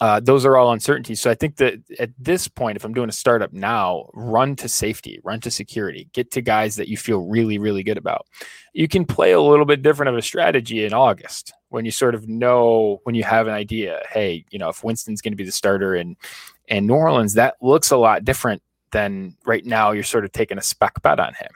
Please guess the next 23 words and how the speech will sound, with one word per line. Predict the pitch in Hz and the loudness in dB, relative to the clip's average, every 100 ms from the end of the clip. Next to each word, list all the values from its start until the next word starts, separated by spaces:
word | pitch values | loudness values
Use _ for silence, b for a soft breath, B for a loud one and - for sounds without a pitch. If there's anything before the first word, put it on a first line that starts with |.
| - | -6
right? | 104 | -6
He | 117 131 | 2 4
looks | 123 - | 4 4
a | |
lot | 120 110 | 2 2
different | 120 - 117 | 0 -2 -4
as | |
a | 110 | -2
quarterback | - 120 107 101 | 0 0 0 -6
three | - 127 120 | -6 -2 -2
when | 107 | -4
you | 104 | -6
know | 101 104 | -4 -2
he's | 104 | -4
gonna | - 104 | -6 -8
be | 92 | -8
the | - | -8
starter | - 202 147 117 | -2 0 2 2
versus | 113 107 110 104 - - B B B B - | 2 0 -4 -6 -8 -12 B B B B 0
right | 123 | 0
now | 120 117 123 107 | 2 4 4 4
when | 101 104 | 2 0
you, | 104 | -4